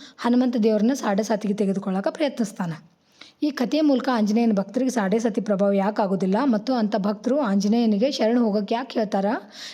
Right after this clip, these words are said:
ಈ ಕಥೆ ಮೂಲಕ ತಿಳ್ಕೊಳ್ಳೋಣ ಬರ್ರಿ. ಒಂದು ಪೌರಾಣಿಕ ಕಥೆ ಪ್ರಕಾರ ಒಮ್ಮೆ ಪವನಪುತ್ರ ಹನುಮಾನ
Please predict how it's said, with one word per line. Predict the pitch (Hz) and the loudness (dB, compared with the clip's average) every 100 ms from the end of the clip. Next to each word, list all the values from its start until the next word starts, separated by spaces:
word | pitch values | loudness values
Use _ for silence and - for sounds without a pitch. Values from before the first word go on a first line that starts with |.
| - | -6
ಈ | 254 | -2
ಕಥೆ | 247 214 | -2 0
ಮೂಲಕ | 214 185 190 359 - - - _ | 2 0 0 -4 -4 -18 -20 _
ತಿಳ್ಕೊಳ್ಳೋಣ | 294 262 240 196 | -4 0 2 2
ಬರ್ರಿ. | 185 175 - - _ - - - | 0 -4 -8 -20 _ -20 -20 -8
ಒಂದು | 226 285 330 359 | 0 0 0 0
ಪೌರಾಣಿಕ | 269 214 220 254 262 | 2 2 2 2 0
ಕಥೆ | 254 220 214 | 0 -2 -2
ಪ್ರಕಾರ | 208 196 185 165 190 339 | -2 -4 -4 -4 -4 -2
ಒಮ್ಮೆ | 233 247 254 | 0 2 2
ಪವನಪುತ್ರ | 269 214 226 226 220 208 | 2 0 0 0 -2 -2
ಹನುಮಾನ | 180 196 202 185 | 0 2 2 2